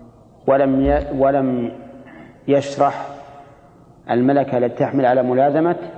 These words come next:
المروءة. ولكن سبق لنا تعريف المروءة، هي فعل ما يجمله أمام الناس ويزينه واجتناب ما يقبحه ويشينه. ما كان في عرف الناس قبيحا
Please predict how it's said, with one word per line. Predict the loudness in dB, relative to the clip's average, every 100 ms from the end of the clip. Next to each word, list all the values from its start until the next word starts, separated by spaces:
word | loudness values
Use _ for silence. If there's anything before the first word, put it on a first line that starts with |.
| -18 -14 -4
المروءة. | 0 2 0 -2 -10 -18 -20 -20 -20 -20 -4
ولكن | 0 2 0
سبق | -2 0 0 -2
لنا | -6 -4
تعريف | -4 -4 -4
المروءة، | -4 -2 0 0
هي | 0 2 2 -2 -12 -16 -18 -20 -20 -20 -20 -20 -20 -20 -20 -20 -2
فعل | 2 2
ما | 2 2
يجمله | 2 2 2 2 2 2 0 0
أمام | 0 2
الناس | 2 0 -2 -6 0
ويزينه | 2 2 2 2 2
واجتناب | -2 -2 0 0
ما | 2 0
يقبحه | 2 0 -2 -2 2 2 0 -8 -18 -20 -20 -20 -10 0
ويشينه. | 2 2 0 0 -4 -12 -18 -20 -20 -20 -20 -20 -12 -2
ما | 0
كان | 2 2
في | 2
عرف | 2 2 0
الناس | 0 2 2 0 -4 -10 -6
قبيحا | -2 0 0 -2 -4